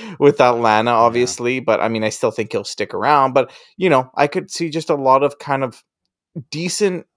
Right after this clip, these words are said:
Speaker 1: N F L quarterbacks, um, maybe in the twenty-five to kind of thirty-two range that, you know, are like, "You know what? I actually want a real shot at a gig here." Um, you know, making a, a jump and, uh, carving out a little career there. And, um,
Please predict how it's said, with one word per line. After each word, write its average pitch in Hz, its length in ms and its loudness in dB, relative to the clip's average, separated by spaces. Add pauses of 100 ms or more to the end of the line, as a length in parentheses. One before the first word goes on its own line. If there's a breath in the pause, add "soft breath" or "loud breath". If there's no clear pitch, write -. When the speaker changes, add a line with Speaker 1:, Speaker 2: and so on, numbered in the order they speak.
(120)
Speaker 1:
N 147 120 -2
F 156 160 -4
L 147 100 2
quarterbacks, 156 800 0 (460 soft breath)
um, 113 500 4 (100)
maybe 135 280 -2
in 143 80 0
the 127 100 0
twenty-five 127 840 -2
to 120 140 0
kind 120 240 -4
of 113 80 -4
thirty-two 123 600 -6
range 147 440 -4
that, 123 240 0
you 123 80 -10
know, 127 100 -2
are 123 140 2
like, 123 200 -4
"You 170 60 -10
know 208 80 -4
what? 196 100 0
I 147 140 0
actually 156 340 -6
want 139 120 -4
a 135 60 -4
real 131 460 0 (500 soft breath)
shot 131 340 2
at 131 120 -2
a 123 40 -8
gig 120 300 -2
here." 92 340 -4 (400)
Um, 107 680 -2
you 135 80 -4
know, 120 100 0
making 120 320 -4
a, 120 260 -2
a 127 120 -4
jump 117 340 -2 (260)
and, 107 280 -4
uh, 101 220 2 (140)
carving 120 340 0
out 113 140 2
a 110 40 0
little 110 240 0
career 113 400 -2
there. 135 260 2
And, 113 180 -6 (320 soft breath)
um, 104 460 -2